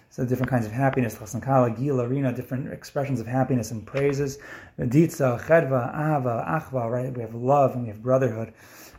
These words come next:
V'shalom, V'reyos. And then we ask, Hashem, Meheira, please, Hashem, Elokeinu,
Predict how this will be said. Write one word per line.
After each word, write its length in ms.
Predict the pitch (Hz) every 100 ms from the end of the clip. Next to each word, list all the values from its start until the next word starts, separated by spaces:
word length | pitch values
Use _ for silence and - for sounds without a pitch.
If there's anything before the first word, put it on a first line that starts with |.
| -
V'shalom, 440 | 131 - 143 127
V'reyos. 520 | 110 104 131 147 156 - - -
And 80 | 135
then 100 | 135
we 200 | 131 131
ask, 380 | 170 147 -
Hashem, 340 | 139 - 160 143
Meheira, 500 | 123 151 165 135 -
please, 280 | 170 156 123
Hashem, 400 | 117 - 165 156
Elokeinu, 440 | 139 - 165